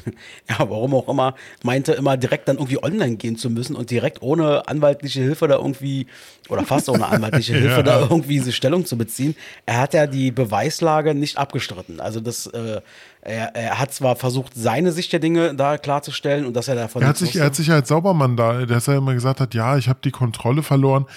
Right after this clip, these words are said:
Speaker 2: ich hab aber die ganzen E-Mails nicht gelesen und,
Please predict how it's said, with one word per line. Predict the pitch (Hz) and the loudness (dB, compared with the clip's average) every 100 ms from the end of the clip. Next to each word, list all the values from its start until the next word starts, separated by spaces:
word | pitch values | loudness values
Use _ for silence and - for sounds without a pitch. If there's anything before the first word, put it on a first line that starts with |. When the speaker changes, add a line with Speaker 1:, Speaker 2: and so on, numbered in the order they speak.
| - - | -10 -4
Speaker 2:
ich | 123 | 0
hab | 139 | 2
aber | 147 135 | 4 4
die | 127 | 4
ganzen | 127 120 139 | 2 0 0
E-Mails | 160 151 156 - - | 2 4 4 2 2
nicht | 143 - | 2 2
gelesen | 139 127 131 147 131 135 139 135 131 - - - - | 2 4 4 4 4 2 2 2 -2 -12 -20 -20 0
und, | 135 127 127 120 | 2 4 2 -2